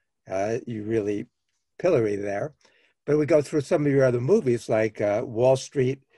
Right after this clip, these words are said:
J F K, Talk Radio, Natural Born Killers, and especially Snowden. And you've got this ongoing critique of the media and the lies that the media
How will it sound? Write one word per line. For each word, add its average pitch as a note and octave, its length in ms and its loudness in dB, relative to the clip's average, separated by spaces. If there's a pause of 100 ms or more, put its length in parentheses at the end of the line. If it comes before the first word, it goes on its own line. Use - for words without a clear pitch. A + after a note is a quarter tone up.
(380)
J B2 260 0
F A2 160 -4
K, A#2 520 -2 (420)
Talk C3 320 -2
Radio, A#2 720 0 (260)
Natural B2+ 360 -2
Born A#2+ 260 -2
Killers, A#2 600 -2 (440)
and A2+ 240 -6
especially C3 520 -4
Snowden. C3+ 640 -2 (540)
And B2 180 -6
you've A#2 160 -6
got A#2+ 220 0
this - 260 -6 (120)
ongoing B2 440 -2
critique B2+ 600 -4 (400)
of A2+ 340 -2 (200)
the C3+ 60 -10
media A#2+ 580 -2 (460)
and A2+ 340 -8
the A2 440 -4 (140)
lies A#2+ 560 -2
that G#2+ 180 -6
the - 80 -14
media G#2+ 480 -4